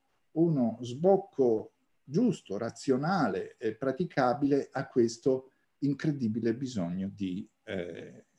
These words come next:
di partecipazione. Mm? Ehm, e quindi dov'è finita l'Europa? Eh, dov'è finita l'Europa?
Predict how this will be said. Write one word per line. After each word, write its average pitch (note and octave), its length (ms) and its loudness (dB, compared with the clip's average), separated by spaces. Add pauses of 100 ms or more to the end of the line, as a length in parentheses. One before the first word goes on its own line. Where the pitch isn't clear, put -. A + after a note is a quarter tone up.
(260)
di A#2+ 160 -8
partecipazione. - 1040 -6 (200)
Mm? F3 120 2 (1300)
Ehm, G#2+ 800 6 (3500)
e B2 140 2
quindi C3+ 340 8
dov'è B2 280 6
finita B2+ 460 2
l'Europa? A#2 840 2
Eh, A2 380 -8
dov'è B2+ 240 0
finita B2+ 440 -4
l'Europa? B2 800 -2